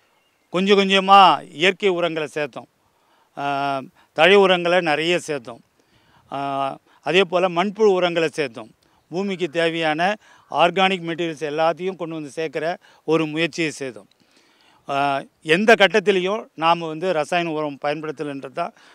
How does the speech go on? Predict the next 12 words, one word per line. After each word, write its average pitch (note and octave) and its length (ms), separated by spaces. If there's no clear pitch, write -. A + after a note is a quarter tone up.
நாம் C#3+ 280
முதலே D#3 340
குறிப்பிட்டோம். C#3 420
ரசாயன G3 400
உரங்களை F#3 380
மட்டும், E3 380
மட்டும் F#3+ 240
இல்லாம E3+ 420
பூச்சிக்கான G#3 880
எந்த G3+ 380
ரசாயன, F#3 760
ஆ, D#3 120